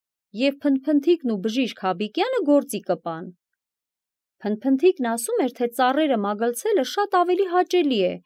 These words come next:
քան մեղրածաղկի մոտ փակված նստելը։ «Եվ բացի այդ, շատ ավելի օգտակար»,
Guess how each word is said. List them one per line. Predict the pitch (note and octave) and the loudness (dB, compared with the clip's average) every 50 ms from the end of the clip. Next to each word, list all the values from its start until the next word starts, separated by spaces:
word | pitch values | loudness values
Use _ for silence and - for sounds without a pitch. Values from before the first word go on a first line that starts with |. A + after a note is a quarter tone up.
| _ _ _ _ _ _ | _ _ _ _ _ _
քան | - - A3+ A3+ A3+ A3 | -8 -4 -2 0 2 2
մեղրածաղկի | A3 A3 A3 G#3 G3+ G#3+ G#3+ G#3 - G#3+ G3+ F#3+ - _ - G3+ | 2 2 0 0 0 0 -2 0 0 -2 -4 -4 -6 _ -8 -4
մոտ | G#3+ C4 F#4 A#4+ - - | -2 -2 -2 -2 -4 -8
փակված | - - G3 F3+ - E3+ F3 F3+ G3 - | -8 -6 -6 -6 -6 -6 -6 -6 -6 -4
նստելը։ | B3 B3+ C4 C4 - - - - - - - - F3+ _ _ _ _ _ _ _ _ _ _ _ _ _ _ _ _ _ _ _ _ _ _ _ _ - | -4 -4 -4 -4 -6 -6 -6 -6 -6 -8 -12 -14 -16 _ _ _ _ _ _ _ _ _ _ _ _ _ _ _ _ _ _ _ _ _ _ _ _ -6
«Եվ | F#3 F#3 G3 F#3+ F3 | -2 0 0 0 2
բացի | F#3 F#3+ F#3 F3+ - - G#3+ B3+ | 0 0 0 -2 -2 -2 2 2
այդ, | F#4+ A#4 F4 - | 4 2 2 0
շատ | - - A#3+ A3 G#3+ A3 | 0 0 2 2 2 2
ավելի | F#3 F3+ F3 F3+ G#3+ E4+ B4 | 2 2 2 0 2 2 2
օգտակար», | G#4 G4 - - - G4+ G4 - - G#3 F#3 F#3 F#3 - | 2 0 0 0 2 2 2 2 2 2 2 0 -2 -4